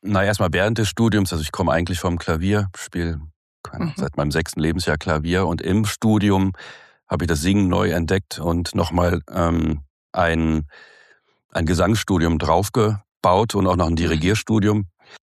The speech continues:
Speaker 1: Und als, ähm, Student habe ich dann schon auf der, auf der Bühne gestanden als Sänger. Und gerade das Thema Präsenz war für mich,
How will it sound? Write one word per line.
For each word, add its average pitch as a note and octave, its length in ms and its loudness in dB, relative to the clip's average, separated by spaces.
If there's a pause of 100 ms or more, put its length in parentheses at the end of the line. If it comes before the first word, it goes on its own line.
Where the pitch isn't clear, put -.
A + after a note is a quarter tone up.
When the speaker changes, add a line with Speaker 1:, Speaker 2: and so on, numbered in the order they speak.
Speaker 1:
Und F2 120 2
als, - 400 0
ähm, F2 380 2
Student F2+ 420 2
habe G2 120 2
ich E2+ 60 -2
dann F2+ 140 0
schon F2+ 160 0
auf E2 100 0
der, E2 240 2
auf - 80 -4
der F2+ 80 0
Bühne F2+ 220 2
gestanden D#2+ 460 -2
als D#2+ 220 -2
Sänger. E2 300 0
Und C#2 120 -4
gerade F#2 320 2
das F#2 180 0
Thema G2 300 2
Präsenz F2+ 460 0
war F#2+ 140 2
für E2+ 140 0
mich, F#2+ 420 -2